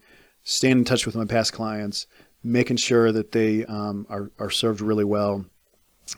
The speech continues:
and, um, and making sure that my, my name doesn't get forgotten. Because it's really easy as a real estate agent. It's a,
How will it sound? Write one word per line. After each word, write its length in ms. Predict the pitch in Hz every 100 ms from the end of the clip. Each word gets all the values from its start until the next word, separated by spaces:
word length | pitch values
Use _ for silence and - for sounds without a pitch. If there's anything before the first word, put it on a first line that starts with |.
| -
and, 320 | 104 104 95
um, 280 | 101 92 98 -
and 100 | 104
making 200 | 110 110
sure 140 | - 104
that 120 | 95
my, 240 | 101 98 -
my 140 | 110 104
name 400 | 107 107 101 90 _ -
doesn't 200 | 104 101
get 120 | 95
forgotten. 380 | 104 101 90 92
Because 220 | - 120
it's 140 | 156 -
really 180 | 240 180
easy 260 | 185 147
as 100 | 113
a 40 | 107
real 140 | 110
estate 220 | - 117
agent. 260 | 104 101 113
It's 140 | 107
a, 120 | 113